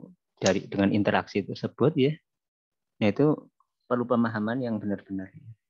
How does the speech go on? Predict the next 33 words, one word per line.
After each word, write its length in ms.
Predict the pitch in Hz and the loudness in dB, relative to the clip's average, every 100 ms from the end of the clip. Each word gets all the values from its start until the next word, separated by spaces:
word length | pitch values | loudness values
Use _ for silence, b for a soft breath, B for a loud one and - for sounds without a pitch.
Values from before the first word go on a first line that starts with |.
| _ | _
Jadi 160 | 107 101 | -8 -6
itu 80 | 113 | -6
pemahaman 560 | 110 104 101 101 107 | -6 -6 -6 -6 -6
kami 240 | 107 104 101 | -4 -4 -6
di 160 | 101 | -10
situ, 160 | - - 147 | -4 0 0
meskipun 480 | 151 117 147 175 - b b b _ | 2 4 4 4 0 b b b _
juga 560 | - 107 - 127 165 190 - _ _ - | -2 -2 2 2 2 0 -8 _ _ 0
tentunya 400 | 117 113 113 147 | 2 4 2 2
didukung 480 | 127 104 90 139 165 | 0 -2 -2 -2 -2
dengan 400 | 104 107 139 151 - _ _ - | -2 -2 -2 -4 -10 _ _ -8
seperti 320 | 110 107 - | -2 -2 0
N 160 | 120 | 0
L 160 | 117 113 | 0 -2
P, 80 | 123 | -2
N 240 | 110 117 | -2 -2
L 0 | |
P 160 | 101 131 | 0 2
yang, 320 | 117 110 110 _ _ _ _ _ _ | 2 2 -2 _ _ _ _ _ _
yang 640 | - 113 104 101 101 101 101 101 | -2 2 2 2 2 0 -2 0
standar. 400 | 104 110 92 87 101 104 _ _ _ _ _ _ _ | 2 2 2 -2 -8 -20 _ _ _ _ _ _ _
Standar 320 | - 104 92 92 | -4 0 0 0
itu 160 | - 123 | -2 -4
seperti 400 | 123 104 101 98 | -2 -2 -2 -4
misalkan 240 | 98 117 | -2 0
yang 80 | 117 | 2
akan 160 | 101 98 | 2 0
kita 160 | 98 | -2
pelajari, 720 | 92 98 - 90 92 127 185 _ _ _ _ _ _ | -2 -2 -2 -6 -2 -4 -4 _ _ _ _ _ _
seperti 400 | - 98 101 110 | -6 -2 0 0
di 140 | - 101 | -2 -4
sini 480 | - 98 107 160 | 0 2 4 2
ada, 560 | 180 101 90 107 127 156 | 2 0 2 2 2 0